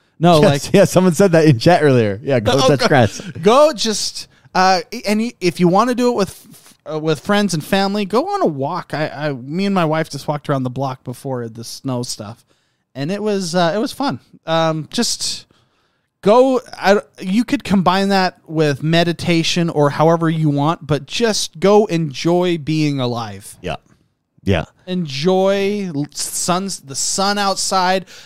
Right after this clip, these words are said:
Speaker 1: You could do it with, I've said this, you can do it with music, listen to good stuff, but go feel the wind on your face. Go
Speaker 2: Yep.
Speaker 1: enjoy, enjoy yourself.
Speaker 2: So I'm going to leave you guys with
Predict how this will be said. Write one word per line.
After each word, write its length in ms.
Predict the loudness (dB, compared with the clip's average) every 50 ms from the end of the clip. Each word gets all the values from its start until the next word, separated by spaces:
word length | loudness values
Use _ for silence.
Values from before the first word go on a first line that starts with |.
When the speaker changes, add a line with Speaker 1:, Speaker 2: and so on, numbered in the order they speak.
| -14 -8
Speaker 1:
You 140 | -6 -4 -4
could 160 | -4 -2 2
do 140 | 4 4 4
it 60 | 4
with, 200 | 2 -2 -2 -4 -4
I've 220 | -4 -4 -4 -4
said 240 | -6 -6 -4 -4 -2
this, 280 | -2 -4 -4 -6 -8
you 80 | -10 -10
can 100 | -8 -6
do 80 | -6 -6
it 40 |
with 100 | -6 -6
music, 500 | -8 -6 -4 -2 -2 -2 -2 -2 -4 -4
listen 280 | -4 -8 -6 -6 -8 -10
to 60 | -8
good 140 | -8 -8 -6
stuff, 400 | -6 -6 -4 -4 -6 -6 -8 -10 -10
but 240 | -10 -10 -10 -6 -2
go 200 | 2 2 2 2
feel 280 | 0 -2 -2 -2 -2 -2
the 80 | -4
wind 320 | -8 -8 -4 -4 -2 0 0
on 120 | -2 -4
your 100 | -6 -12
face. 680 | -12 -6 -4 -4 -2 -4 -4 -8 -10 -12 -12 -12 -14 -16 _ _ _ _ _ _ _ _ -2
Go 280 | 0 2 4 4 4
Speaker 2:
Yep. 80 | 2 2
Speaker 1:
enjoy, 640 | 0 -2 -6 -8 -6 -2 -2 0 0 -2 -2 -6 -8 -10 -8
enjoy 240 | -6 -6 -4 -4 -6
yourself. 500 | -6 -8 -10 -12 -12 -14 -16 -18 -20 -20 -14
Speaker 2:
So 800 | -4 2 4 6 6 8 8 8 8 8 8 8 8 8 6 4 0 _ 0
I'm 760 | 2 4 6 6 6 6 6 4 4 4 4 4 2 2 2 0 0 -2 -2 0
going 400 | 4 4 6 6 6 6 4 2 2
to 140 | 0 2 2
leave 200 | 2 2 0 -2
you 80 | -2
guys 400 | -4 -4 -4 -4 -4 -4 -6 -10
with 400 | -12 -12 -10 -10 -10 -10 -14 _